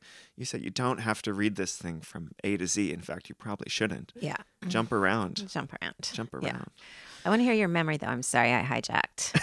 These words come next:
Speaker 2: There you are in Germany in a
Speaker 1: <laughs>
Speaker 2: cafe,
Speaker 1: Oh, I mean,
Speaker 2: coffee
Speaker 1: that,
Speaker 2: shop.
Speaker 1: that was pretty much
Speaker 2: Oh,
Speaker 1: it. It,
Speaker 2: oh,
Speaker 1: it was
Speaker 2: just
Speaker 1: just
Speaker 2: the,
Speaker 1: like, wow, this,
Speaker 2: yes,
Speaker 1: this is,
Speaker 2: yes.
Speaker 1: this is a bigger project
Speaker 2: <laughs>
Speaker 1: than, than I, I envisioned. And,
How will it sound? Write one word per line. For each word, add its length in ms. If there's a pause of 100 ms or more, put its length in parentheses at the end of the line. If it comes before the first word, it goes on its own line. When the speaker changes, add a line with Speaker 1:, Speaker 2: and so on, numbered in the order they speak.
(120)
Speaker 2:
There 120
you 160
are 120
in 120
Germany 560
in 80
a 220
Speaker 1:
<laughs> 40
Speaker 2:
cafe, 180
Speaker 1:
Oh, 280
I 60
mean, 80
Speaker 2:
coffee 100
Speaker 1:
that, 180
Speaker 2:
shop. 120
Speaker 1:
that 140
was 180
pretty 240
much 140
Speaker 2:
Oh, 180
Speaker 1:
it. 20
It, 80
Speaker 2:
oh, 220
Speaker 1:
it 40
was 80
Speaker 2:
just 160
Speaker 1:
just 180
Speaker 2:
the, 60
Speaker 1:
like, 300
wow, 220
this, 260
Speaker 2:
yes, 160
Speaker 1:
this 180
is, 420
Speaker 2:
yes. 300
Speaker 1:
this 180
is 120
a 60
bigger 260
project 640 (180)
Speaker 2:
<laughs> 160
Speaker 1:
than, 360 (420)
than 220
I, 140 (160)
I 40
envisioned. 500 (540)
And, 300